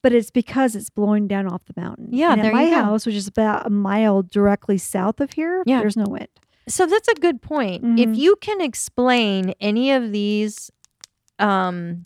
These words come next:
Speaker 2: signs
Speaker 1: Mm-hmm.
Speaker 2: away with logical reasoning,
Speaker 1: Mm-hmm.
Speaker 2: you aren't cursed.
Speaker 1: Okay,
Speaker 2: Like,
Speaker 1: good.
Speaker 2: if you can say, "Oh, I'm in the direct path of wind.
Speaker 1: I
Speaker 2: I
Speaker 1: think,
Speaker 2: live
Speaker 1: I
Speaker 2: in a
Speaker 1: think,
Speaker 2: valley."
Speaker 1: yeah, I think that we can explain the wind here at his house.
Speaker 2: Yeah, or I get random scratches because I own two cats.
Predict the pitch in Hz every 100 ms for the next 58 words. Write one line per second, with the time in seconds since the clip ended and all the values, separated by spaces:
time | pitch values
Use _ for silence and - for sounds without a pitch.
0 | - - 294 294 214 180 180 170 226 220
1 | 208 196 233 196 185 180 180 170 180 185
2 | 208 226 233 226 220 190 175 190 226 240
3 | 285 - 226 214 196 262 311 254 - -
4 | 180 - - - 247 240 285 240 240 269
5 | 285 302 302 262 269 247 226 - 240 233
6 | 240 233 226 208 208 208 - 214 202 -
7 | 180 170 190 185 135 156 285 277 202 220
8 | 233 247 220 269 196 185 165 - 175 240
9 | - 226 277 240 254 220 233 220 240 214
10 | 190 - - 202 202 196 190 185 190 196
11 | 190 - 185 165 180 175 - - - -
12 | - - 240 170 233 226 - - 247 254
13 | - 220 233 233 220 - - 240 220 202
14 | 196 214 190 190 180 196 185 - 165 220
15 | 196 147 - - -